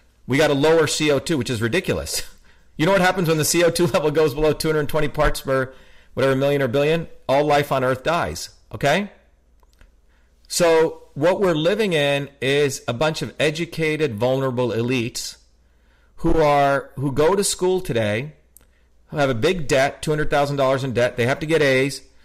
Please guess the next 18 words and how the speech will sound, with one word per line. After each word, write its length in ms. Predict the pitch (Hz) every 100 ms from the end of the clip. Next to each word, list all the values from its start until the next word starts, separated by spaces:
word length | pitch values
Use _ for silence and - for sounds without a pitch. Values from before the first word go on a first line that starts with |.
| _
so 100 | -
they 140 | 127 131
listen 320 | 139 156 170
to 80 | 143
whatever 280 | 139 151 147
their 220 | 139 139
professors 640 | - 135 160 165 131 110
say, 380 | 104 90 110 143 -
and 80 | 123
their 80 | 131
professors 580 | 135 - 190 185 143
are 120 | 127 123
ass-sucking 680 | 135 147 - 139 - 131
up 200 | 127 127
to 80 | 131
get 180 | 117 104
government 380 | 123 120 117 104
grants, 560 | 151 180 117 147 -